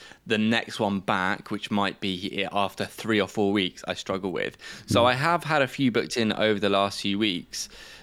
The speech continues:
Speaker 1: but what's happened is I've either not been prepared, so I've said to the guest, "Look, we can either do it and I won't be as prepared I usually am, or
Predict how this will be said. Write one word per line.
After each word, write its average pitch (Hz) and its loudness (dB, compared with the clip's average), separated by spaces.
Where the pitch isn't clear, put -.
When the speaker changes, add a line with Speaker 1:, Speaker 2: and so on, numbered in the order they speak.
Speaker 1:
but 92 2
what's 104 2
happened 117 2
is 104 2
I've 104 2
either 107 2
not 127 4
been 131 2
prepared, 95 -4
so 101 2
I've 92 0
said 110 0
to 101 -10
the 107 0
guest, 98 -2
"Look, 95 0
we 98 -2
can 104 -2
either 95 -2
do 120 4
it 107 4
and 95 -2
I 95 0
won't 98 2
be 98 0
as 92 -4
prepared 92 -4
I 95 0
usually 104 -2
am, 95 -2
or 95 2